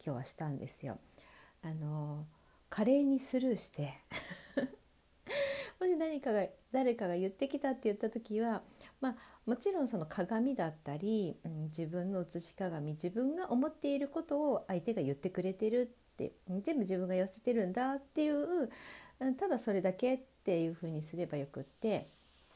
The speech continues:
あの、それによって自分が別に落ち込むことない。だから、つまり自分を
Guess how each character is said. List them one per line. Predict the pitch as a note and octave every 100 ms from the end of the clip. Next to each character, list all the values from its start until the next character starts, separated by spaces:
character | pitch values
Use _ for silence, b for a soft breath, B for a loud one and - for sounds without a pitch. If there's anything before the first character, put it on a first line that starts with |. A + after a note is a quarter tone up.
| - - - - - G#3
あ | F3
の、 | E3 E3 D#3+ D#3+ D3 B B B
そ | -
れ | B3+ E4+
に | E4+
よ | E4
っ | D4+
て | - - D#4+ A#3
自 | - G#3
分 | A#3 C4
が | C4+ A3
別 | G3 G3+
に | G3
落 | F3+ F3+
ち | -
込 | G#3
む | G#3
こ | G3+ G3+
と | E3
な | E3
い。 | D3+
だ | E3
か | D#3
ら、 | D3+
つ | - B3+
ま | A3
り | F#3
自 | D#3 F#3
分 | F#3 C4+ C#4+
を | D#4+ C#4+